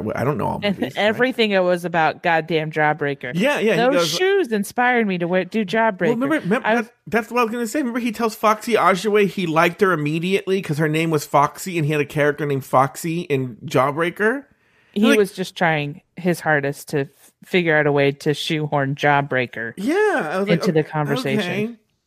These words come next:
Speaker 1: Yeah. Th-, that was, that was annoying. I was like, "Okay, we get it. You were, you directed this movie called Jawbreaker." Okay.
Speaker 2: If it was me, 'cause I like doing this. I don't know if you, 'cause y-, you've probably had to deal with more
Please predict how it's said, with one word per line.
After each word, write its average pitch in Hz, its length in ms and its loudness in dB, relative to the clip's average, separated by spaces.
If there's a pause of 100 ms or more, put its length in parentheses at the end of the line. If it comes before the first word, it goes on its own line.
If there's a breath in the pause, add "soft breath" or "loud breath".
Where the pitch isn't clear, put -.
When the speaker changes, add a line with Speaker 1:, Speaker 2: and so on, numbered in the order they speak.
(500)
Speaker 1:
Yeah. 180 400 -2 (840)
Th-, 170 140 -4
that 190 80 0
was, 196 180 0
that 185 100 0
was 185 260 -2
annoying. 160 500 -2
I - 60 -8
was 139 100 -2
like, 151 80 0
"Okay, 185 280 2
we 175 160 2
get 202 200 4
it. 131 280 0
You 156 160 4
were, 160 80 4
you 156 180 -2
directed 170 340 2
this 156 60 -2
movie 156 220 2
called 151 240 -2
Jawbreaker." 127 800 -2 (200)
Okay. 131 180 -4
Speaker 2:
If 202 120 0
it 214 60 2
was 226 260 0
me, 185 440 0 (460 loud breath)
'cause 202 160 0
I 247 160 2
like 233 220 0
doing 165 260 2
this. 139 300 -4
I 175 100 2
don't 175 160 2
know 165 120 2
if 156 120 -6
you, 160 100 -8
'cause - 400 -4
y-, - 140 -18 (160)
you've 233 260 0
probably 262 300 2
had 196 140 4
to 170 40 0
deal 160 200 2
with 156 120 0
more 147 400 0